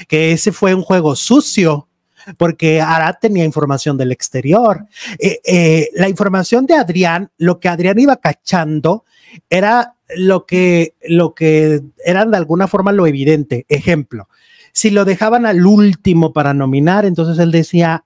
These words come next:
"Algo está pasando con lo que estoy haciendo, porque hasta se están yendo a comerciales antes de que yo nomine. Y además soy el último en nominar.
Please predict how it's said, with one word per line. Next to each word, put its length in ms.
"Algo 220
está 200
pasando 380
con 100
lo 120
que 80
estoy 260
haciendo, 540
porque 220
hasta 220
se 100
están 280
yendo 240
a 100
comerciales 880
antes 280
de 60
que 120
yo 140
nomine. 500
Y 100
además 320
soy 160
el 120
último 380
en 60
nominar. 580